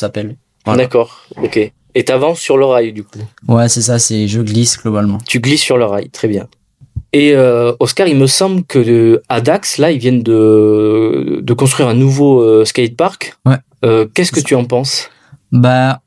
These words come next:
Speaker 1: en vrai, je le trouve quand même globalement vraiment bien. C'est, euh, c'est quand même très propre ce qu'ils ont fait. C'est, j'y vais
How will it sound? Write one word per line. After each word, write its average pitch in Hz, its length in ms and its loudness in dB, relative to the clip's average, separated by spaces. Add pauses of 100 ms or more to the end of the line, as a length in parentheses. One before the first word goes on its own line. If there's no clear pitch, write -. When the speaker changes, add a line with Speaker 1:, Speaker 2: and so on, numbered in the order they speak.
Speaker 1:
en 123 280 -2
vrai, 143 160 2
je 156 40 -2
le 139 100 2
trouve - 280 -4
quand 123 160 2
même 131 220 2 (160)
globalement 123 520 2 (200)
vraiment 135 400 2
bien. 120 300 0 (460)
C'est, 110 400 -2
euh, 110 640 -4
c'est - 160 -2
quand 117 120 -2
même 117 220 -4 (180)
très 127 180 -2
propre 127 300 -4
ce - 40 -16
qu'ils 120 200 -4
ont 113 60 -2
fait. 120 360 -2 (680)
C'est, 104 440 -4
j'y 104 200 -4
vais 117 340 -2